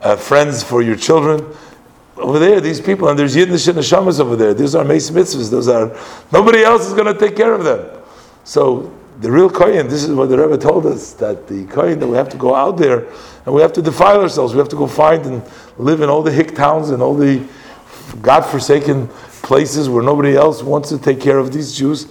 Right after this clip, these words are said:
And we have to go out there and be metame ourselves, which means search them out, lower ourselves to their level, and try to bring them back. And we're sure that at the end of the day, this becomes the biggest mitzvah, because there's no greater mitzvah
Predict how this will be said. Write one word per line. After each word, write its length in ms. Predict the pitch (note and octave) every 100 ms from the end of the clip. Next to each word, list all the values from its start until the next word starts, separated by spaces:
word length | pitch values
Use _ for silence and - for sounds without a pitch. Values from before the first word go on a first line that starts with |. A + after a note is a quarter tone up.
| - - -
And 100 | -
we 100 | A#2
have 120 | C#3+ C#3+
to 80 | C#3
go 180 | D3
out 220 | C#3 D3+ D3
there 280 | D#3 D#3 - - -
and 120 | C3+
be 80 | E3
metame 400 | D#3+ D#3+ E3+ F#3+
ourselves, 540 | F3 C#3 C3 A#2+ G2
which 180 | B2+ C3+
means 320 | E3 D#3 - - - _
search 340 | - F3+ F3+
them 160 | F3+ D#3
out, 420 | D3 D3+ - -
lower 260 | B2 D#3+ D#3+
ourselves 320 | - D3+ C#3+
to 80 | C#3
their 140 | C#3+
level, 480 | C3 C3 B2+ C3 - - -
and 120 | - A#2
try 200 | C#3 C#3+
to 80 |
bring 240 | C3 D3 C#3
them 200 | B2+ B2
back. 260 | A#2+ B2+ - - - _ -
And 300 | A#2 A#2 A#2
we're 160 | A#2+
sure 360 | A#2 - F#3+ G#3
that 480 | C#3+ A#2 - - - -
at 80 | G2
the 140 | A2
end 160 | C#3+ D3
of 60 |
the 60 | D3
day, 180 | D3+ D#3
this 180 | D3
becomes 540 | C#3+ C#3 D3 D3+ - - - - - _
the 100 | A#2
biggest 320 | C3+ C#3 C3
mitzvah, 300 | C#3 D3 A#2+
because 320 | A2 A2 A#2+
there's 120 | A2+ A2+
no 160 | D#3+
greater 320 | D#3 D#3+ D3+
mitzvah 520 | B2+ D3 C#3+ G#2+ G2